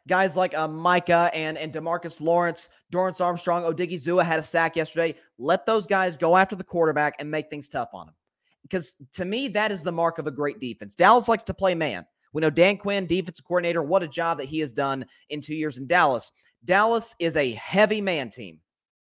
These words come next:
But the mark of a great defense, a truly great defense, when they can get pressure without blitzing.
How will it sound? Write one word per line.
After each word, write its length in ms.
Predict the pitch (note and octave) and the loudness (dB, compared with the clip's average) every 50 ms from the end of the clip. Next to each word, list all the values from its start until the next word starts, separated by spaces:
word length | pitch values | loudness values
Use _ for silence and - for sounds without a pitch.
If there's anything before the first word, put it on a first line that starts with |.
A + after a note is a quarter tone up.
| _ _ _ _ _ _ _ _ | _ _ _ _ _ _ _ _
But 140 | - E3 - | -12 -8 -6
the 80 | - E3+ | -6 -4
mark 360 | E3+ E3+ F#3+ G#3+ B3+ C4+ C4 | 0 2 4 4 4 4 2
of 120 | G#3 G3 | 0 0
a 80 | G3+ F3 | 0 0
great 500 | D3 B2+ C#3+ D#3+ F#3+ G#3+ A#3 G#3 D#3 C#3+ | -2 -2 0 2 2 2 2 -2 -4 -4
defense, 580 | G3 G3+ E3+ C#3 - A2+ F#2 - - - - - - | -2 -2 -2 -2 -4 -8 -12 -12 -14 -18 -12 -6 -6
a 100 | E3 D#3 | -6 -6
truly 440 | - - - A3+ C4+ C#4 C4+ C#4 G#3+ | -6 -6 -4 -2 -2 0 0 0 2
great 260 | G3+ G#3+ A3 F#3 C3 | 2 2 2 2 0
defense, 520 | D3 C#3+ A2 - F#2+ F#2 - - - - _ _ _ _ _ _ _ _ _ _ _ _ _ | -4 -6 -8 -8 -12 -18 -20 -20 -20 -20 _ _ _ _ _ _ _ _ _ _ _ _ _
when 180 | A#2+ D3 D3+ | -8 -6 -4
they 80 | D#3 D3 | -6 -6
can 200 | - - C3 B2 | -8 -10 -10 -8
get 180 | A#2+ - - | -8 -8 -10
pressure 640 | - - D#3+ E3+ F3 F3 - F#3 F3 F3+ F3+ F3 - _ _ _ _ _ _ _ _ _ _ _ _ | -8 -4 -2 -2 0 -2 -4 -4 -4 -4 -6 -8 -12 _ _ _ _ _ _ _ _ _ _ _ _
without 360 | - G2 A2+ A#2 B2 - - | -12 -6 -4 -4 -4 -4 -6
blitzing. 340 | G#2+ F#2+ - - - C2 | -10 -12 -12 -14 -18 -20